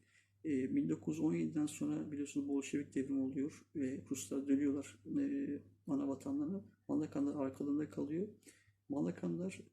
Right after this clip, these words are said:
Türklerle yaşamayı sürdürüyorlar. Hiçbir sorunsuz. Bin dokuz yüz on dokuz hatta İngilizlere karşı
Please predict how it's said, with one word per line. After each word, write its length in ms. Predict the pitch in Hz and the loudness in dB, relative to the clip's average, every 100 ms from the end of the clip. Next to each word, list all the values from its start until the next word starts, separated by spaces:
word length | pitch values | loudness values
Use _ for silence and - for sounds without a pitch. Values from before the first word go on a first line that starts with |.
| - | -10
Türklerle 680 | 165 - 170 156 160 156 - - | -8 -4 -2 0 0 -2 -2 -6
yaşamayı 540 | 170 156 151 - 147 156 | -2 -2 -2 -2 -2 0
sürdürüyorlar. 600 | - 156 151 151 139 143 | 0 0 0 0 0 -2
Hiçbir 220 | - - | -10 -14
sorunsuz. 440 | - 151 143 - 143 | -6 -4 -4 -2 2
Bin 140 | 147 | 4
dokuz 220 | 143 147 | 4 2
yüz 80 | 147 | 2
on 60 | 143 | 2
dokuz 260 | 135 - | -2 -4
hatta 360 | 143 - - 143 | -4 -6 -6 0
İngilizlere 520 | 147 147 139 135 135 | 2 4 4 4 0
karşı 340 | - 135 - | 0 -6 -6